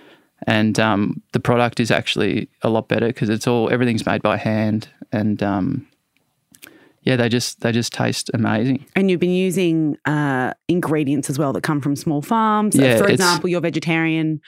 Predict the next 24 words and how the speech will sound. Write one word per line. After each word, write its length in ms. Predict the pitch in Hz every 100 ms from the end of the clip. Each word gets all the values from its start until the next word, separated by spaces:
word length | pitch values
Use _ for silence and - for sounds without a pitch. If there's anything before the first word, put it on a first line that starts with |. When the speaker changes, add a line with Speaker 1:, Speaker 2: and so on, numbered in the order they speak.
| - - _
Speaker 2:
pie 340 | - 156 151
uses 640 | 156 139 151 143 151 151 135
ingredients 520 | 151 147 151 147 131
from 180 | - 156
a 120 | 147 _ _ _
farm 300 | - 190 175 165
in 80 |
Kyneton. 580 | 156 151 147 143 - -
Speaker 1:
Yeah. 240 | - 131 110 - 135
So 400 | - 120 120 110 - - - - -
one 160 | 127 117
of, 200 | 110 -
uh, 460 | - 113 104 - -
the 160 | 113
ladies 340 | 113 113 110 117
who 120 | 113
works 300 | 113 113 -
with 120 | 110
us, 200 | 113 139
Jan, 320 | - 117 117
she, 500 | 113 - 117 117 110 - - -
uh, 140 | 120
lives 260 | 113 120
in, 100 | 117